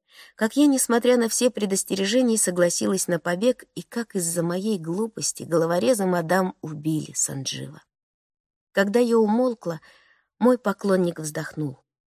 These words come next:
"Неужели отец Санджива не разыскивал его?" — спросил он.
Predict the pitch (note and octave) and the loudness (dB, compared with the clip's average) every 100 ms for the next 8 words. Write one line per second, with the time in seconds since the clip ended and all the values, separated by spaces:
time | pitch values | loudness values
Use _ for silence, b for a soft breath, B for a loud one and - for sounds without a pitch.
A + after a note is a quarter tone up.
0 | _ _ _ _ _ _ F3 G3 F#3+ C4+ | _ _ _ _ _ _ 4 4 6 6
1 | C#4+ A#3 A3 C#4 - - F#3 E3+ E3 B3 | 8 4 4 2 2 4 4 2 4 4
2 | C4+ C4+ C4+ C#4+ C#4+ D#4+ - - D#3 D3+ | 6 6 6 6 6 4 2 0 0 0
3 | D#3+ D3+ B2+ - D3 C3 C#3+ B2+ A#2+ | -2 -4 -4 -4 -4 -4 -6 -8 -12